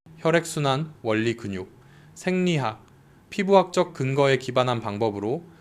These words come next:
다리 무거움, 부기 감소, 보행 안정에 큰 도움을 준 습관입니다. 일, 먼저 샤워를 시작할 때 다리를 제대로 따뜻하게 하기. 한국에서는 특히 겨울에 샤워를 빨리 끝내려는 경향이 있고,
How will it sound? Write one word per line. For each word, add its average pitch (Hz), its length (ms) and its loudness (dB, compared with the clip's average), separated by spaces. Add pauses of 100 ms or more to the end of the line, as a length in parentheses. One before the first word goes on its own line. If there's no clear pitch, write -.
(260)
다리 123 220 2
무거움, 107 520 0 (320)
부기 127 240 -4
감소, 123 520 -2 (160)
보행 131 280 2
안정에 101 500 -4 (340)
큰 196 280 0
도움을 135 360 2
준 95 200 -8
습관입니다. 92 640 -8 (420)
일, 107 340 -2 (580)
먼저 127 280 4
샤워를 196 400 4
시작할 185 400 -2
때 127 260 0 (380)
다리를 151 360 2
제대로 131 380 0
따뜻하게 165 500 -4
하기. 110 340 -8 (340)
한국에서는 185 680 2
특히 160 340 -4
겨울에 113 640 2
샤워를 165 420 2
빨리 170 260 0
끝내려는 175 480 0
경향이 101 340 -6
있고, 175 380 -4